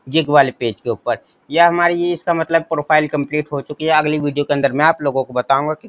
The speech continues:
किस तरह आप लोगों ने ये गिग लगानी है। यहाँ पे ये देखें दोस्तों, मैं आप लोगों को उसका डेटा दिखा देता हूँ। ये देखें, मैंने सब डेटा इकट्ठा किया हुआ है, क्या क्या सर्विस देनी है, कैसे कैसे देनी है, और इसका चैनल आर्ट का साइज़, यानी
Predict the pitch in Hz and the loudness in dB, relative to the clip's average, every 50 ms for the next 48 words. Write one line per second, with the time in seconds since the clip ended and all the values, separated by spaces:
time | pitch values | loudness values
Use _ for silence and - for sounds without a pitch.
0 | _ _ - 165 151 _ - 143 139 139 135 135 - - 135 127 127 135 143 151 | _ _ -6 -6 -6 _ 0 4 6 6 6 6 4 2 -2 0 0 -2 -2 -2
1 | 165 165 156 160 160 _ 151 127 127 120 120 127 123 123 117 110 104 110 110 110 | -2 -2 -2 -2 -2 _ -4 -4 -4 -2 0 0 2 4 2 2 2 0 -4 -6
2 | 107 - 95 101 _ _ _ _ _ - 156 156 165 165 165 170 175 165 175 175 | -6 -8 -12 -20 _ _ _ _ _ 0 0 0 0 0 -2 -4 -2 -2 -2 -2
3 | 175 170 175 175 - - 175 175 170 165 165 165 160 151 143 - - 165 156 147 | -2 -4 -4 -4 -4 -4 -2 2 2 2 2 0 -6 -8 -8 -6 -6 -6 -6 -6
4 | _ - 156 147 135 143 143 - 151 147 135 139 _ - 143 139 135 143 143 - | _ -2 -2 2 4 2 4 4 2 0 -2 -6 _ 0 0 0 0 -2 -2 -2
5 | 156 156 151 151 147 139 143 143 156 156 156 156 151 143 156 143 139 131 143 139 | -2 -2 -2 -4 -4 -6 -8 -6 -6 -6 -4 -6 -4 -4 -6 -8 -4 0 0 0
6 | 139 143 139 _ 147 135 _ 143 139 - - 135 135 143 151 156 151 156 156 _ | 0 0 -4 _ -4 -4 _ -4 -6 -2 0 0 0 2 4 2 2 2 0 _
7 | _ _ _ _ _ _ _ 151 151 147 151 151 151 147 - 151 143 139 151 139 | _ _ _ _ _ _ _ 0 0 2 2 -2 -2 0 -2 -2 -2 -2 -6 -6
8 | 131 143 143 147 147 131 - 135 131 - - 151 139 - 151 139 131 139 139 139 | -4 -4 -2 -2 -4 -2 -2 -4 -4 -2 -4 -4 -4 -4 -6 -8 -6 -6 -4 -4
9 | 143 151 151 147 143 151 _ - 123 120 _ 143 139 139 139 143 139 135 139 - | -4 -2 -2 -2 -4 -6 _ -6 -6 -4 _ 0 0 0 4 4 4 4 4 2
10 | - 147 - _ - 139 139 139 135 131 143 139 143 151 160 151 | -2 -8 -8 _ -4 -2 -2 -2 -4 -2 -2 -2 0 0 -2 -4